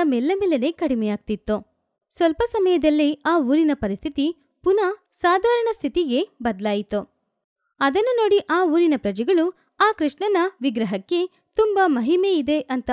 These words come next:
ಅಂದ್ಕೊಂಡು ಊರಿನ ಮಧ್ಯದಲ್ಲಿ ಅವನಿಗೊಂದು ದೇವಸ್ಥಾನ ಕಟ್ಟಿದ್ರು.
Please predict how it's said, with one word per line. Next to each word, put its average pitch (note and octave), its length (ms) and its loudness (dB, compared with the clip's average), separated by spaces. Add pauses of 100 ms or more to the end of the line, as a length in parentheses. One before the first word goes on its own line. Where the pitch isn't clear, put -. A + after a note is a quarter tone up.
ಅಂದ್ಕೊಂಡು D4+ 680 -2
ಊರಿನ G#4+ 300 2
ಮಧ್ಯದಲ್ಲಿ D#4+ 560 -2
ಅವನಿಗೊಂದು D#4+ 580 -2
ದೇವಸ್ಥಾನ A3+ 500 -2
ಕಟ್ಟಿದ್ರು. G3+ 760 -8